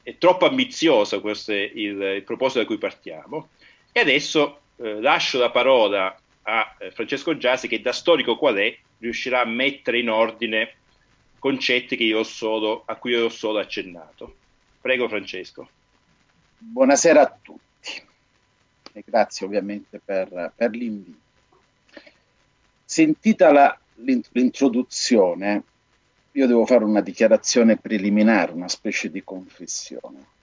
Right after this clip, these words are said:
Speaker 2: Io non ho nessuna propensione all'attualizzazione, nessuna capacità di attualizzare.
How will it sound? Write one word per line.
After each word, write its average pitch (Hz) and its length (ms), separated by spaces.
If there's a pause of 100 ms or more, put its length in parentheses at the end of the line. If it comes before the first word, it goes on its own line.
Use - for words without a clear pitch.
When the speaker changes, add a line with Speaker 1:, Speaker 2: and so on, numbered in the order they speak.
(600)
Speaker 2:
Io 135 120
non 107 160
ho 98 120
nessuna 98 580
propensione 95 880
all'attualizzazione, 87 1080
nessuna 92 420
capacità 101 640
di 95 180
attualizzare. 87 960